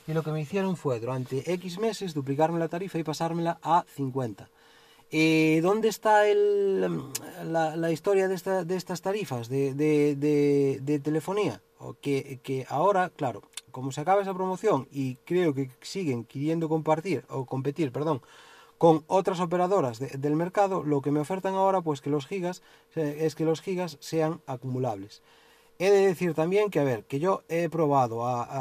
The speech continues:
a, antes, a, para mí veinticinco gigas era una auténtica burrada. Consumía doce, quince, vale, muy bien. Pero es que a día de hoy, ya veinticinco gigas casi, casi os diría que <laughs> no me van a ser suficientes, porque noto que me estoy puliendo la tarifa. Nunca llego a los cincuenta,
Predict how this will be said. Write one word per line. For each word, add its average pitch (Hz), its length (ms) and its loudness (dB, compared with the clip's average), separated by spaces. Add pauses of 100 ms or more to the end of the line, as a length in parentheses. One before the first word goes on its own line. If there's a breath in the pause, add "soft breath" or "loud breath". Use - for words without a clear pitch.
(220)
a, - 20 -6 (460)
antes, 185 440 -2
a, 151 200 -6
para 151 180 0
mí 170 120 0
veinticinco 160 440 -2
gigas 175 300 -6
era 151 100 -4
una 151 120 0
auténtica 143 340 0
burrada. 107 420 -8 (120)
Consumía 127 520 -2
doce, 165 400 0
quince, 156 480 -2
vale, 117 380 0
muy 120 100 -10
bien. 92 220 -8 (380 loud breath)
Pero 160 160 -2
es 160 60 -6
que 175 100 0
a 170 40 2
día 208 160 6
de 208 100 8
hoy, 190 200 2 (400)
ya 160 400 4
veinticinco 156 560 -4
gigas 170 420 -4
casi, 156 380 0
casi 151 380 -2
os 139 80 -4
diría 147 380 -4
que - 200 -18
<laughs> - 80 -14
no 135 160 -4
me 139 140 -2
van 123 180 -2
a 123 100 -4
ser 117 200 -10
suficientes, 127 760 -8
porque 135 300 -4
noto 170 300 -2
que 165 60 -2
me 143 100 0
estoy 151 180 0
puliendo 147 460 2
la 147 100 0
tarifa. 147 320 -4
Nunca 135 240 -4
llego 135 160 0
a - 20 0
los 139 140 -4
cincuenta, 170 480 -2